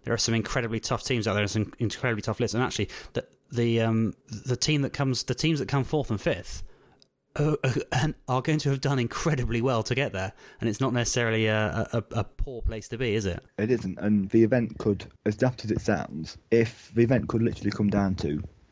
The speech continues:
Speaker 2: who avoids playing one of those top eight teams, or eight, nine teams, however many there are, for the longest. If you start playing, um, the Facehammer lot,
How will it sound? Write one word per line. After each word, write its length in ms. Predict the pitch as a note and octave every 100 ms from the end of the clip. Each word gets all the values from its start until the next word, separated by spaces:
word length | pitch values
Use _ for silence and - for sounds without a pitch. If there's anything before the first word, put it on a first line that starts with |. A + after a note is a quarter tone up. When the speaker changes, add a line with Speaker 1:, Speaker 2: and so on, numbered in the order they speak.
| - -
Speaker 2:
who 240 | A2+ A2
avoids 460 | F2+ F2+ A2 G#2 -
playing 520 | - G2 D#2 D2 D2 - - _
one 180 | G#2+ G2+
of 100 | F#2+
those 440 | F#2+ F#2+ F2+ - -
top 280 | - F#2 - -
eight 220 | G#2 G2
teams, 640 | - G2+ D#2+ E2 C#2+ - - _
or 180 | E2+ F#2
eight, 140 | E2+
nine 220 | G2 G2
teams, 320 | F#2+ - F2+
however 220 | D2+ F#2 G2
many 180 | G2
there 140 | F2+ F2+
are, 280 | F2+ C2 C#2 - _ _ - -
for 100 | A#2
the 100 | G2
longest. 520 | A2 B2+ C#3 - - - -
If 180 | G2 G#2+
you 80 | A#2+
start 380 | A2 B2 A2 -
playing, 500 | A#2 G#2+ G2+ F#2+ F#2 - - -
um, 500 | F2+ F#2+ E2+ E2 D#2 - _ - _ - - -
the 100 | G2+
Facehammer 540 | - - G#2+ G#2 F#2 E2+
lot, 220 | D#2